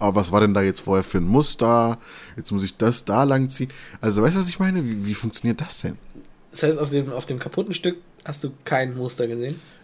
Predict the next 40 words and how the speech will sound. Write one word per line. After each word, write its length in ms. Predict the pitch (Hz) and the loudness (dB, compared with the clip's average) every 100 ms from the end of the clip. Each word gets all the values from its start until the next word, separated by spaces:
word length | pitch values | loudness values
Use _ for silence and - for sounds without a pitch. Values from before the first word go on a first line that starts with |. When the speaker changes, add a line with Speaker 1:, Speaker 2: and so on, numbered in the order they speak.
| - | -10
Speaker 1:
Ich, 160 | 107 | -6
ne, 160 | 131 120 | -2 -2
du, 180 | 101 98 | -2 -6
wenn 160 | - 104 | -4 -2
du 120 | 101 | -2
das, 280 | 92 95 - | -2 -4 -4
wenn 120 | 98 | -4
du 160 | 92 90 95 95 - | -8 -8 -12 -20 -8
das, 320 | 90 135 - | -2 -2 -2
wo 100 | 120 | -4
es 120 | 113 | -2
noch 200 | 113 107 | -4 -4
nicht 200 | 127 - | -6 -4
nachgewachsen 580 | 139 - 98 98 - 87 | -4 -4 -4 -4 -4 -6
ist, 180 | 123 - | -6 -2
ist 140 | 95 | -2
kein 200 | - 107 | -2 -2
Muster. 380 | 101 101 - 71 | -2 -2 -4 -8
Also 160 | 76 82 | -8 -4
da 120 | 92 | -2
ist, 220 | 95 - - - - - _ - | -2 -4 -12 -20 -20 -20 _ -12
ist 160 | - 87 | -8 -8
ein 60 | |
anderes 460 | 65 127 151 147 147 | -2 2 4 4 0
Muster, 260 | 147 - | -2 -2
aber 160 | 113 107 | 0 2
jetzt 180 | 104 - | 2 0
nicht, 280 | 123 - 131 | -4 -4 -2
da 80 | |
ist 100 | 107 120 | 0 0
auch 200 | 110 107 | -2 -4
noch 180 | 107 101 | -4 -2
nicht 180 | 113 - | -4 -4
die 40 | |
richtige 360 | 104 - 90 85 | -4 -4 -4 2
Haut 220 | 110 - | 0 0
wieder 120 | 82 | -8
da, 160 | - 78 | -8 -10
weißt 220 | 82 | -6
du? 80 | - | -4